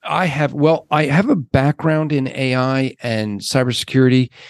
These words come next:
So yeah, I do have an interest in this. And I do think it's a very dangerous thing to see, um, how this could get used. Uh, so I, I,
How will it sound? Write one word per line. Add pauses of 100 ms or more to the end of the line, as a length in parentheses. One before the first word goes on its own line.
(200)
So
yeah,
I
do
have
an
interest
in
this.
And (460)
I
do
think
it's
a
very
dangerous
thing
to
see, (520)
um, (920)
how
this
could
get
used. (580)
Uh,
so
I,
I,